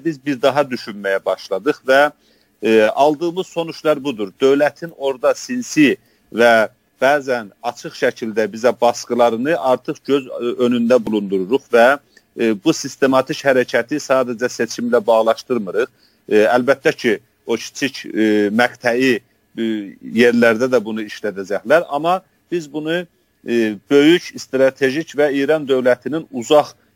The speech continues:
e, sonrakı illərə, sonrakı zamanlara, e, uyguladığı və türklərin Tehrandan əllərinin, ayaqlarının kəsilməsi kimi bir proje olaraq görürük. Bunun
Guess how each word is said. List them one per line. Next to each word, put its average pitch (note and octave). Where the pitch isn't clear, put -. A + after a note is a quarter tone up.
e, A#2
sonrakı C3+
illərə, A2
sonrakı A#2+
zamanlara, A2+
e, A2
uyguladığı C3+
və D3+
türklərin C#3+
Tehrandan B2+
əllərinin, C3
ayaqlarının B2
kəsilməsi B2
kimi C3+
bir C#3
proje A#2
olaraq G2+
görürük. F2+
Bunun F3+